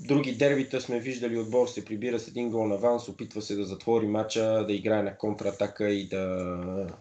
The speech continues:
да, да по един или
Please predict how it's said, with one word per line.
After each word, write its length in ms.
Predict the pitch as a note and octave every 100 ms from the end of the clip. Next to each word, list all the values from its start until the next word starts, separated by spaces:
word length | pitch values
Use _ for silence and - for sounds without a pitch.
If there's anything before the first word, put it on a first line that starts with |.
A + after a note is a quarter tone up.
| _ - - - - - - _ _ - -
да, 340 | - - -
да 120 | - - - -
по 160 | - A#2
един 280 | A2 A#2+ A2
или 280 | G#2+ G#2+